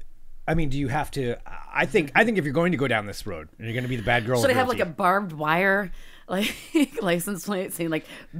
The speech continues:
Speaker 2: "Bad girl realty"? Oh, gross.
Speaker 1: Yes.
Speaker 2: Oh, it's making me, like, ugh.
Speaker 1: A hundred percent.
Speaker 2: No.
Speaker 1: You need to have that.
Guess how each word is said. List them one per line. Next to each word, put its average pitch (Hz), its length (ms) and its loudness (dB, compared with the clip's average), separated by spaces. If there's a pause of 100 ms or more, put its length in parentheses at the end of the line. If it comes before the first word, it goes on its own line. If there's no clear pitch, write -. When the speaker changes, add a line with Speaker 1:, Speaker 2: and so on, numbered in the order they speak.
(120)
Speaker 2:
"Bad 170 300 0
girl 151 280 0
realty"? 170 380 0
Oh, 196 100 2
gross. 175 560 0
Speaker 1:
Yes. 139 500 6
Speaker 2:
Oh, 240 300 2
it's - 140 -4
making 185 280 -4
me, 175 120 -2
like, 135 180 -6 (300)
ugh. - 220 -6 (180)
Speaker 1:
A 113 120 0
hundred 170 480 4
percent. 180 480 4
Speaker 2:
No. 151 60 -4 (280)
Speaker 1:
You 127 140 -2
need 131 160 0
to 110 60 -2
have 95 260 -2
that. 90 300 -4